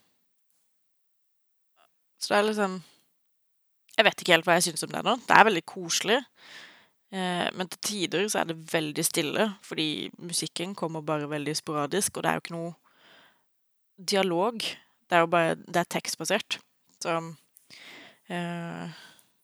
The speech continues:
det er et veldig, liksom, stille og, og rolig spill.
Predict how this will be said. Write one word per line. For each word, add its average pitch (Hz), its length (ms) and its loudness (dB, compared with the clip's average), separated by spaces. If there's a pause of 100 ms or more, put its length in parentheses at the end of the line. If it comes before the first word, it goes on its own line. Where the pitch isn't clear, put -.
(1200)
det 175 80 2
er 185 80 4
et 180 80 0
veldig, 160 200 2
liksom, 156 360 -8 (360)
stille 147 640 -2
og, 147 420 -6
og 165 120 -6
rolig 156 300 -4
spill. 175 220 0